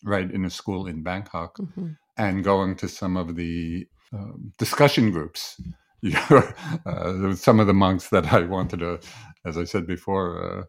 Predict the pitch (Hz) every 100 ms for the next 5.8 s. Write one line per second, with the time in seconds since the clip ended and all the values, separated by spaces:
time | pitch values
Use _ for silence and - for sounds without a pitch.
0 | _ _ - 104 - 113 90 80 78 -
1 | 82 92 110 143 85 - - 285 277 -
2 | - 208 202 202 _ - - - - -
3 | _ _ 135 135 117 156 147 160 135 -
4 | 143 123 107 110 98 - - - - 113
5 | 107 104 87 87 - 101 95 92